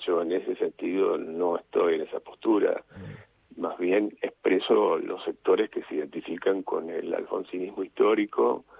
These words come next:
Speaker 1: con los que se identifican con una ideología socialdemócrata moderna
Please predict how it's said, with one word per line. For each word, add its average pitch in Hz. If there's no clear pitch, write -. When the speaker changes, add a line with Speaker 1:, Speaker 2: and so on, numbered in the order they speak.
Speaker 1:
con 90
los 87
que -
se -
identifican 92
con 92
una 101
ideología 90
socialdemócrata 92
moderna 101